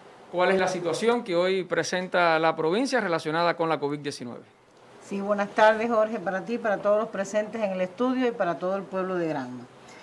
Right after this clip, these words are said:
Speaker 2: Bien, de las seiscientas doce muestras estudiadas en las últimas veinticuatro horas, de ellas cuarenta y tres fueron positivas, treinta y nueve correspondientes a la transmisión autóctona y cuatro con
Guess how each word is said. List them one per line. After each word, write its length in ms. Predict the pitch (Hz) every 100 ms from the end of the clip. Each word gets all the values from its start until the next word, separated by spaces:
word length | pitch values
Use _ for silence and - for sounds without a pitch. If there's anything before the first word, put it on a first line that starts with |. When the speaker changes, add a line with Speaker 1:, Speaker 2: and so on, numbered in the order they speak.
| - - -
Speaker 2:
Bien, 400 | 196 220 214 190
de 100 | 202
las 160 | 202
seiscientas 600 | 208 202 220 254 254 254
doce 240 | 247 247 233
muestras 380 | 226 254 233 247
estudiadas 460 | 247 196 233 233
en 60 | 208
las 140 | 196 220
últimas 340 | 220 226 214
veinticuatro 640 | 196 180 - 202 214 214
horas, 200 | 226 233
de 120 | 202 196
ellas 200 | 214 214 -
cuarenta 480 | 196 190 180 175 170
y 40 |
tres 240 | 180 226
fueron 300 | 254 202 202
positivas, 680 | 196 190 165 151 139 127 - - - - - -
treinta 340 | 202 214 214
y 40 |
nueve 320 | 208 240 262 254
correspondientes 760 | 220 208 - 190 196 226 233
a 40 | 208
la 80 |
transmisión 420 | 175 185 170 202 220
autóctona 640 | 226 226 226 - 220 220 214
y 80 |
cuatro 500 | 180 202 226 240 233 208
con 300 | - 214 233